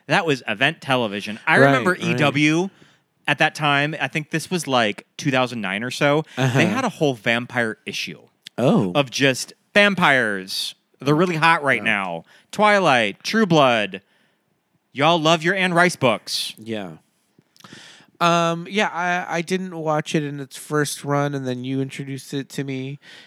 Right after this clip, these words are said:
Speaker 2: and I got really into it, and I really liked it. Um,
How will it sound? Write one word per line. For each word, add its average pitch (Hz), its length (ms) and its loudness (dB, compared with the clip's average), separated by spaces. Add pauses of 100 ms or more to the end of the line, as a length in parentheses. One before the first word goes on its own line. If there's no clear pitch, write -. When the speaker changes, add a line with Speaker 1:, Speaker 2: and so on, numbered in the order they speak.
(200)
Speaker 2:
and 127 160 -6
I 123 140 -2
got 120 260 -8
really 113 280 -4
into 110 280 -10
it, 123 40 -6
and 127 100 -12
I 123 60 -10
really 113 320 -4
liked 104 340 -10
it. 117 320 -10
Um, 110 460 -8